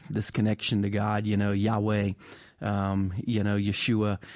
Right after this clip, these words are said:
uh, the Mashiach, uh, the Messiah, but, you know, but then, then there's this Adonai, this master. Um, and n-, not, not that God needs permission to be master, but when a church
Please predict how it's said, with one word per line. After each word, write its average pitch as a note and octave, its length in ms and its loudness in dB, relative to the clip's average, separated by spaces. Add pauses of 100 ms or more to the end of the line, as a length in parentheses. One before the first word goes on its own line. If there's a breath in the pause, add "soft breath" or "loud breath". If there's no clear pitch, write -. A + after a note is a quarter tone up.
(420 loud breath)
uh, G2 460 -2
the A2+ 80 0
Mashiach, A2 840 2
uh, A#2 100 0
the A2+ 100 -2
Messiah, A2 580 2
but, A#2+ 220 -4
you C#3 240 0
know, A#2+ 80 4
but A2+ 160 0
then, C3 340 6
then B2 160 4
there's A2+ 200 4
this G#2 140 0
Adonai, G2 580 0 (300)
this G#2+ 240 -2
master. G2+ 600 -2 (500 loud breath)
Um, G2+ 460 -2 (240)
and A#2+ 340 4 (540 loud breath)
n-, - 100 -4 (100)
not, D3 520 2
not C#3+ 220 4
that D3+ 100 4
God B2+ 260 4
needs B2 260 2
permission G#2 680 -2 (280)
to A#2+ 80 0
be G#2 160 2
master, G2+ 480 0
but B2 160 0
when C3 220 4
a A2 40 0
church - 640 -2